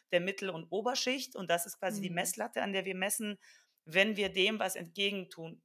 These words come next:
Speaker 1: äh, quasi setzen wollen, ne? Und ich glaube, das ist so ein bisschen der Punkt, an dem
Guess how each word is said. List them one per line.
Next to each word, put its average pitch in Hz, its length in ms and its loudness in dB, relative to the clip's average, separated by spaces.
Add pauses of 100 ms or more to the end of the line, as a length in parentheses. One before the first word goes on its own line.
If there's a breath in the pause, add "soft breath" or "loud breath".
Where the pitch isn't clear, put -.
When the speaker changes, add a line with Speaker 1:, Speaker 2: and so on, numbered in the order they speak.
Speaker 1:
äh, 170 80 -8
quasi 170 260 2
setzen 165 380 0
wollen, 165 380 4 (340)
ne? 196 260 2
Und 185 220 -6
ich - 120 -12
glaube, 180 240 2
das 185 240 2
ist 214 120 -2
so 220 80 -4
ein 208 60 -4
bisschen 202 280 -6
der 185 80 2
Punkt, 208 400 -10
an 180 100 -2
dem 175 240 -10